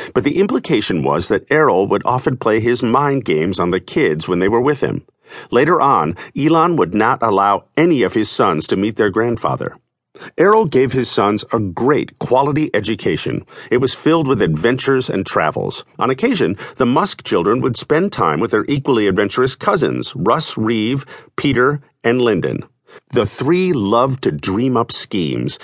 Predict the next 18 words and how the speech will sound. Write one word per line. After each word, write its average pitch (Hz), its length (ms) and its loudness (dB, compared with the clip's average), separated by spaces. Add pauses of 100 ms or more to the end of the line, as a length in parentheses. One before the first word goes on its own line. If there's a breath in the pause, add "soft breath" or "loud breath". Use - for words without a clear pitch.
(120 loud breath)
and 95 100 -2
would 98 100 2
eventually 113 480 2
become 101 320 -2
crucial 214 480 -2
partners 90 580 -2
during 107 260 0
the 101 100 2
establishment 151 720 0
of 135 220 -6
Solar 113 340 -2
City. - 440 -4 (600 loud breath)
Musk 196 420 0 (140)
discovered 147 540 0
computers 139 640 -2
at 80 160 -2
age 101 340 -2
ten. 80 440 -2